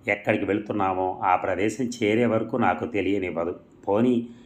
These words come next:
ఆమెను అడిగేంత ధైర్యమైనా నాకు లేదు. చిన్నప్పటి నుంచి ఆమె ఒక డిక్టేటర్లా నన్ను శా-,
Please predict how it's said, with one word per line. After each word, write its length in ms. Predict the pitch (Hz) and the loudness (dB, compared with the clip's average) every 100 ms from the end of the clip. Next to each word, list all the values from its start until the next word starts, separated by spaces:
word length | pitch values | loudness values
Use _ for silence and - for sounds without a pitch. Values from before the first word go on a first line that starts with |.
| - - | -20 2
ఆమెను 260 | 101 104 92 | 2 4 0
అడిగేంత 480 | 82 98 123 117 117 | 0 2 2 2 -2
ధైర్యమైనా 640 | - 95 117 110 104 104 | 0 2 2 2 0 2
నాకు 280 | 90 82 92 | 0 0 -2
లేదు. 220 | 87 82 | -4 -6
చిన్నప్పటి 640 | 80 - - 85 - 104 | -14 -12 -4 -4 -2 0
నుంచి 240 | 113 117 107 | 0 2 0
ఆమె 160 | 92 | 0
ఒక 100 | 92 | -4
డిక్టేటర్లా 760 | 90 98 - 135 120 117 104 101 | -4 -4 -2 0 0 0 0 0
నన్ను 280 | 95 90 95 | 0 -4 -6
శా-, 580 | - 90 95 - - | -2 0 0 -2 -14